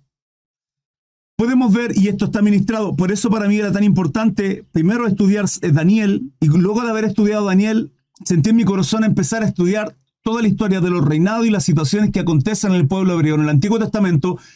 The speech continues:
para comprender sombras y situaciones que van a ir dando y van a ir trayendo luz a nuestra vida en el cumplimiento de las profecías y escatología para ahora. Estos siete días, por ejemplo,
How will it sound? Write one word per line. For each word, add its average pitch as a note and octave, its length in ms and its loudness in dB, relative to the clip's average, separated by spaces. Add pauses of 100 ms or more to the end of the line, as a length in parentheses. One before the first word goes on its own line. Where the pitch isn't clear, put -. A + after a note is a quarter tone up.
(260)
para G3+ 220 -4
comprender F#3+ 580 2
sombras G3 540 -2
y F#3 60 0
situaciones F#3+ 580 0
que G#3 260 -4 (360)
van G3 260 0
a B3+ 40 -2
ir A#3+ 100 2
dando A3+ 300 2
y F#3+ 80 4
van G#3+ 120 0
a A#3+ 60 -2
ir G#3+ 120 -2
trayendo G3+ 400 2
luz G#3+ 180 0
a A3 60 -2
nuestra G#3+ 280 0
vida F3+ 360 -2 (320)
en F#3 100 2
el E3+ 100 2
cumplimiento F#3+ 540 2
de A3+ 60 -2
las G3+ 120 0
profecías F#3+ 480 0
y A3 40 -2
escatología F#3+ 680 -2
para F#3 260 -2
ahora. F#3+ 320 -4 (1200)
Estos - 260 -2
siete C#4+ 300 -2
días, A#3+ 460 0 (360)
por G#3 140 -2
ejemplo, F#3+ 580 0